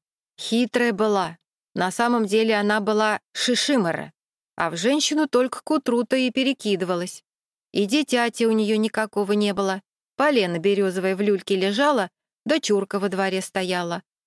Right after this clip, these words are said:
в рубаху обряженная. А она глаза отводила так, что всем казалось, что мальчик у нее — Самый что ни на есть настоящий по двору-то бегает. А русалки ей нужны были,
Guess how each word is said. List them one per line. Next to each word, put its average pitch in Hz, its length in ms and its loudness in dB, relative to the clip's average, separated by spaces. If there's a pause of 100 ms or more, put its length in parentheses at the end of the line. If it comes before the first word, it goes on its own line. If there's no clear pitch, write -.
(300)
в 185 120 -2
рубаху 202 500 0
обряженная. 170 840 -4 (500)
А 190 220 0
она 190 200 0
глаза 185 420 0
отводила 180 640 -2
так, 254 340 -2
что - 160 -6
всем 240 320 -2
казалось, 208 680 -2 (200)
что 240 240 0
мальчик 180 480 -2
у - 20 -2
нее — 180 380 -2 (500)
Самый 190 440 0
что - 200 0
ни 254 120 4
на 240 120 4
есть 220 460 0
настоящий 220 880 -2
по 226 200 0
двору-то 165 400 -4
бегает. 151 480 -4 (920)
А 196 120 -2
русалки 214 560 0
ей 214 380 2
нужны 226 500 2
были, 190 500 0